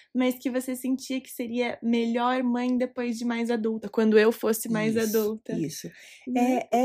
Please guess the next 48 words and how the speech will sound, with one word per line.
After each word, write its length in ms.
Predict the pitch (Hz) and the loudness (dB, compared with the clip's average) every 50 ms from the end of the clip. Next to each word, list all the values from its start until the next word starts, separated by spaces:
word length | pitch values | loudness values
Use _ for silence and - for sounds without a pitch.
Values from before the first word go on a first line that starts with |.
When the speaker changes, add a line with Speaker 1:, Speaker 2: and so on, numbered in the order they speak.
| 269 277 | 4 4
Speaker 2:
é, 20 | 277 | 2
eu 160 | 262 - - | 2 2 0
acho 140 | 226 233 - | 0 -2 -2
que 80 | - 220 | -8 -6
porque 260 | - 269 254 - 277 | -6 -6 -6 -2 -2
eu 100 | 277 277 277 | 0 2 2
acho 120 | 269 262 | 0 0
que 80 | - 254 | -4 -10
eu 40 | - | -8
sempre 360 | - - 339 349 - - 294 | -4 -4 -4 -4 0 2 4
me 140 | 262 262 247 | 4 4 4
vi 160 | 214 220 233 220 | 2 2 2 2
muito 360 | 220 226 240 240 - 240 220 | 4 4 2 2 0 -2 -2
mais 280 | 214 208 202 202 196 | 0 0 0 0 0
adulta, 720 | 196 190 180 175 180 208 226 254 285 277 - - 220 190 - | -2 -4 -4 -4 -2 0 0 2 0 0 -2 -4 -6 -6 -4
sempre 520 | 185 - - 262 285 269 277 - 262 269 269 | -6 -4 -2 0 2 2 2 2 0 2 2
à 120 | 262 269 | 2 2
Speaker 1:
Aham. 160 | 302 330 359 | 0 -2 -2
Speaker 2:
frente, 720 | - 240 240 240 240 240 262 247 247 - - - 214 185 180 - - - - - _ - | 2 2 4 6 6 6 6 6 4 0 -6 -6 -6 -8 -8 -12 -18 -20 -20 -20 _ -2
né? 160 | 202 208 208 | -2 -2 -2
Sempre 440 | 208 - - 262 254 254 269 262 247 | -2 -2 -2 -2 -2 -2 -2 -2 0
mais, 680 | 240 240 240 247 226 220 214 208 208 202 202 - - - _ _ - _ _ _ _ _ - | 0 0 0 0 2 2 2 2 0 -4 -10 -12 -14 -16 _ _ -20 _ _ _ _ _ 0
é, 140 | 202 214 | 2 2
envelhecida 1000 | 220 208 196 - 202 202 180 175 170 170 - - - - 233 277 254 208 185 190 | 2 2 2 2 2 2 4 2 0 0 -2 -8 -6 -2 0 0 0 0 0 -2
ou 60 | 185 | 0
mais 200 | 196 196 196 190 202 202 202 202 202 | 0 -2 0 0 0 0 2 0 0
Speaker 1:
Uhum. 580 | 196 196 202 190 190 185 269 269 285 320 262 277 | 2 2 2 4 4 2 2 0 0 2 0 0
Speaker 2:
amadurecida 180 | 247 220 226 214 | 2 0 -2 -2
pra 180 | - 226 220 214 | 0 2 2 2
idade 420 | 208 196 196 196 190 175 180 196 | 2 0 -4 -4 -6 -6 -8 -10
que 140 | - - 196 | -8 -8 -8
eu 120 | 190 196 | -8 -8
tinha. 520 | - - - 208 196 190 185 180 180 190 - _ _ | -8 -8 -6 -4 -4 -4 -4 -6 -8 -10 -14 _ _
Por 120 | 311 339 | 2 4
Speaker 1:
Uhum. 220 | 415 480 539 - 539 | 6 6 6 6 8
Speaker 2:
N, 160 | 392 294 - | 6 6 6
N 240 | - 440 508 415 403 | 4 4 4 4 2
fatores, 600 | - - 311 311 - 359 392 494 392 269 226 208 | 4 0 0 0 0 0 2 4 4 2 2 0
e, 300 | 220 208 214 220 208 220 | -2 -6 -8 -6 -4 0
e 40 | 220 | 2
meu 240 | 240 254 - 466 359 | 4 4 6 6 4
jeito 300 | 294 311 370 403 - 262 | 4 4 0 0 0 0
era 120 | 214 202 | -2 -2
assim, 300 | 202 202 - - 202 202 196 | -2 -4 -8 -10 -10 -8 -6
né? 180 | 196 233 254 247 | -6 -6 -6 -8
Filha 180 | - 190 190 196 | -8 -10 -8 -6
mais 260 | 214 254 320 330 269 | -4 -4 -4 -4 -4
velha, 840 | 226 214 233 262 277 277 262 240 220 214 208 202 202 196 196 196 196 | -2 -2 0 0 0 0 0 0 2 2 0 0 0 0 -2 -2 -4